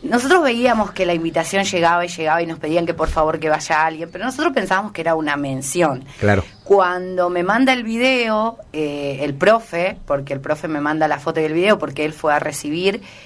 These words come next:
Speaker 1: el profe de, de Santa Fe, eh, ahí entendimos por qué era tanta la insistencia
Speaker 2: El que esté
Speaker 1: de,
Speaker 2: presente.
Speaker 1: de que esté presente o que vaya alguien a, a recibirlo, era porque había sido la deportista de revelación, eh,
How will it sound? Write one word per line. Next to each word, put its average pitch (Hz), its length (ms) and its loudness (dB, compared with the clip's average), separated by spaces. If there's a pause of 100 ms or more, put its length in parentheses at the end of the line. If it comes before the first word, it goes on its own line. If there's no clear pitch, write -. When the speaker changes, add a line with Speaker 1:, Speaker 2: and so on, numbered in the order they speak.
Speaker 1:
el 139 120 -8
profe 147 260 -2
de, 139 280 2
de 147 140 -4
Santa 147 320 -2
Fe, 220 380 -2 (380)
eh, 156 280 -2
ahí 190 240 2
entendimos 220 500 0 (100)
por 170 280 2
qué 190 240 2
era 190 200 2
tanta 180 360 0
la 170 100 2
insistencia 170 720 0
Speaker 2:
El 175 40 6
que 170 60 0
esté 156 140 0
Speaker 1:
de, 147 60 2
Speaker 2:
presente. 147 420 2
Speaker 1:
de 190 60 0
que 185 100 -4
esté 190 280 0
presente 190 640 0
o 190 100 0
que 160 140 0
vaya 170 440 0
alguien 160 360 -4
a, 139 260 -4 (440)
a 147 160 2
recibirlo, 175 680 0
era 156 220 2
porque 143 220 -8
había 135 200 -6
sido 139 300 -2 (260)
la 127 160 0
deportista 131 520 -4
de 135 60 2
revelación, 131 840 -4 (500)
eh, 123 400 -12